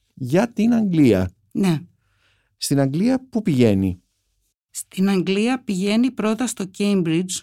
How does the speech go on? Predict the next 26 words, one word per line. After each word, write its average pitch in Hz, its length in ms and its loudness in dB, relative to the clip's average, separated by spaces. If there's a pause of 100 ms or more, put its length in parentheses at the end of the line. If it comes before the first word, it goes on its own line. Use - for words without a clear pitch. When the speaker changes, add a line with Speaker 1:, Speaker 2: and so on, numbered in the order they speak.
(180)
Speaker 2:
με 180 360 0 (480)
υποτροφία 180 760 -4
του 190 120 -6
Βρετανικού 170 540 -4
Συμβουλίου, 160 880 -2 (380)
εμ, 165 760 0 (180)
και 214 300 -8 (220)
ξεκινάει 233 640 -4
ένα 285 200 0
νέο 269 280 0
κύκλο 269 340 -6
σπουδών. 160 640 -2 (920)
Ε, 175 340 -4
Speaker 1:
Στο 170 220 0
King's 131 280 2
College, 104 500 2 (260)
Speaker 2:
ναι. 202 100 4
Speaker 1:
από 156 100 0
ό,τι 127 100 -6
θυμάμαι. 131 420 -2
Και 202 120 -2
τι 180 120 0
Speaker 2:
Μμμ. 233 40 2
Speaker 1:
σπουδάζει 120 540 0
εκεί; 101 440 -4
Speaker 2:
Αγγλική 262 800 0